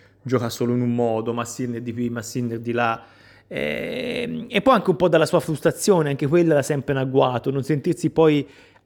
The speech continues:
adeguato a un livello superiore. Adesso, adesso è cambiato tutto. D'altra parte, un destino,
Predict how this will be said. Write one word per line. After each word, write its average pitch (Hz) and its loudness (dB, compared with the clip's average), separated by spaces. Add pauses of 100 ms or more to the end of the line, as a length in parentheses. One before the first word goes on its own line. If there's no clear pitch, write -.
adeguato 147 4
a - 4
un 147 0
livello 139 4
superiore. 120 0
Adesso, 139 -4 (1300)
adesso 120 2
è 120 2
cambiato 117 2
tutto. 113 0
D'altra 123 2
parte, 135 2 (520)
un 135 0
destino, 143 0